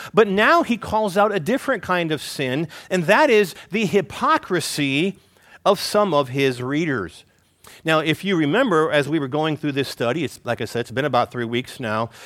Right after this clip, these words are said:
these seem to be, uh, the, the Jewish segment of the church. If you remember during my introduction, the church in Rome is predominantly Gentile, okay? But there are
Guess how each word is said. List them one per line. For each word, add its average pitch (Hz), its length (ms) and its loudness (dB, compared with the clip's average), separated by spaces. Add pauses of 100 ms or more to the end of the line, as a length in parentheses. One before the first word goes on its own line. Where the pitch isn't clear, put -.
(200)
these 254 420 0
seem 285 520 -2
to 262 120 0
be, 202 480 0 (260)
uh, 156 200 -4
the, 190 340 -4
the 180 140 -2
Jewish 151 840 0
segment 135 720 -2 (360)
of 123 460 0
the 120 80 -6
church. 110 540 -10 (200)
If 160 200 0
you 151 60 0
remember 156 360 0
during 151 320 -2
my 139 140 0
introduction, 139 800 -2 (380)
the 139 100 -12
church - 320 -2
in 180 140 -2
Rome 170 340 2
is 175 100 -6
predominantly 165 640 0
Gentile, 113 760 -4 (420)
okay? 123 480 -2 (260)
But 220 180 2
there 214 160 2
are 165 520 4